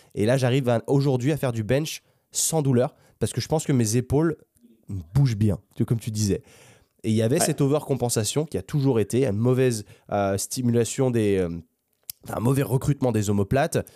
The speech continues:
Speaker 1: C'était pas bien. Et déjà, à l'époque, tu vois, on en avait parlé. Tu m'as dit, « T'as une espèce de whinging et tout ça, il faudrait faire quelque chose. » Et je m'en étais peu occupé. Tant que j'avais, en fait, c'est toujours le problème, c'est, ça fait pas trop mal, ça va, c'est manageable. Je continue et c'est pas grave.
Speaker 2: Ouais.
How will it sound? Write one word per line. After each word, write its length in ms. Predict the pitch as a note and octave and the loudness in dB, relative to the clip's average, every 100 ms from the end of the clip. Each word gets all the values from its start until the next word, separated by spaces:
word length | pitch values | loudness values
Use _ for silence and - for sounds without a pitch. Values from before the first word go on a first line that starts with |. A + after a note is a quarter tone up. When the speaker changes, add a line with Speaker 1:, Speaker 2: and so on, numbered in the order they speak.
| - - | -20 -8
Speaker 1:
C'était 280 | - - G#2 | -6 -4 -2
pas 140 | A2 | 0
bien. 140 | G#2+ C3+ | 0 2
Et 40 | |
déjà, 220 | A#2+ C3+ | 2 0
à 60 | A2+ | 2
l'époque, 520 | B2+ D#3+ - D#3+ D#3 | 2 2 0 -2 -2
tu 100 | C3+ | 0
vois, 100 | C3+ | 0
on 40 | |
en 60 | A#2 | 2
avait 160 | G#2+ A2 | 0 0
parlé. 300 | B2+ C3 C3+ | 0 0 0
Tu 100 | G#2+ | 0
m'as 80 | |
dit, « 140 | G#2+ C3 | 0 0
T'as 80 | A2 | 0
une 60 | |
espèce 280 | G#2+ - A#2 | 0 0 0
de 60 | A2 | 2
whinging 540 | A#2 A#2+ A2 C3 B2+ | 2 2 2 2 2
et 60 | A2 | 0
tout 100 | - | -2
ça, 180 | C3 B2 | 0 0
il 60 | |
faudrait 300 | A2+ A2 A2 - - - - | 0 0 0 -4 -18 -10 -6
faire 120 | A#2 | -2
quelque 280 | B2 - A#2 | -2 -2 0
chose. » 340 | C#3+ C#3 A#2 - - - - | 0 0 -2 -12 -20 -14 -2
Et 280 | B2+ A#2 - - | 2 0 -2 -8
je 200 | G#2 A#2 | -2 0
m'en 80 | A#2+ | 2
étais 220 | A#2 A#2+ | 2 -2
peu 200 | - D3+ | 2 2
occupé. 600 | C#3 - A#2+ C#3+ E3 E3 _ _ | 2 0 -2 0 -2 -6 _ _
Tant 140 | E3+ F3 | -4 0
que 60 | |
j'avais, 200 | D#3 D3+ | 0 2
en 100 | C#3 | 2
fait, 180 | B2+ F3+ | 0 0
c'est 100 | A#2+ | -2
toujours 220 | A#2 C#3 | 0 0
le 60 | A#2+ | 0
problème, 340 | - A2+ B2+ | 0 0 2
c'est, 300 | C3 A2 G2 - | 2 0 0 -4
ça 120 | - - | -8 -2
fait 100 | A2 | 0
pas 120 | G#2+ | 0
trop 160 | - | 2
mal, 180 | A2 A2+ | 0 0
ça 160 | - F#2 | 0 0
va, 200 | G2 G#2+ | 2 0
c'est 160 | - G2+ | 0 0
manageable. 500 | G2 G2 G#2+ A2+ - _ _ - | 2 2 2 0 -2 _ _ -20
Je 100 | - | -6
continue 420 | G2 - F#2 - | -4 -2 -4 -4
et 40 | - | -4
c'est 120 | G2 | -4
pas 140 | F2+ E2 | -2 -2
grave. 200 | D2+ G#1+ - - | -4 -8 -20 -8
Speaker 2:
Ouais. 120 | F2+ | -8